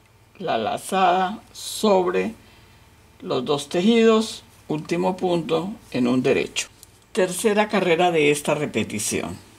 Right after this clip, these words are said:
Pasamos un punto sin tejer y a continuación hago dos puntos derecho, uno y dos, cinco revés, uno,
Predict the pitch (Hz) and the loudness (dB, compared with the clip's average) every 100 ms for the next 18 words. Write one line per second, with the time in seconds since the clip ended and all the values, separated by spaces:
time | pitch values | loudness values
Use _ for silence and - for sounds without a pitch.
0 | - - - - - _ _ _ _ _ | -20 -20 -20 -20 -20 _ _ _ _ _
1 | _ _ - 180 170 185 196 180 156 143 | _ _ -4 0 0 0 -2 -4 -4 -4
2 | 127 143 139 156 151 180 196 190 226 - | -4 -4 -4 -6 -2 0 4 2 0 -10
3 | - - - - - - - 185 185 185 | -20 -20 -20 -20 -20 -20 0 0 2 0
4 | 175 175 175 170 185 165 - - 160 147 | 2 2 2 0 0 -2 -4 0 2 2
5 | 156 - - - - - _ _ _ _ | -2 -6 -18 -20 -20 -20 _ _ _ _
6 | - 143 120 - 170 165 170 175 170 143 | -8 -6 -6 -6 -6 -4 -2 0 0 0
7 | - 135 - - - - _ - 180 190 | -2 -6 -6 -16 -20 -20 _ -10 -6 -4
8 | 185 180 190 - - - _ _ _ _ | -4 -6 -10 -14 -20 -20 _ _ _ _
9 | _ _ - 143 - - - - - - | _ _ -8 -6 -6 -10 -18 -20 -20 -20
10 | - - 101 226 135 165 180 208 214 - | -12 -8 -6 -4 -2 0 0 0 -4 -10
11 | - - - - _ - - - _ _ | -14 -18 -20 -20 _ -20 -20 -20 _ _
12 | _ - 170 180 180 185 | _ -10 -6 -6 -6 -8